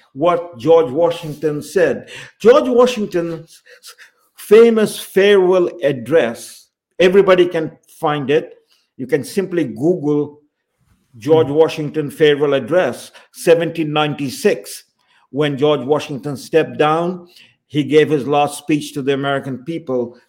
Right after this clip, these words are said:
Speaker 1: that is to the Congress. And it's a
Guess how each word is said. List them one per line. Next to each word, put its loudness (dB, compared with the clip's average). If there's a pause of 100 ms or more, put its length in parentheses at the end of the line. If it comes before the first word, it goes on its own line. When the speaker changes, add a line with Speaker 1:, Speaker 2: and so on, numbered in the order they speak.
(140)
Speaker 1:
that -4
is -10
to -8
the -8
Congress. -4 (480)
And -6 (380)
it's 0
a 0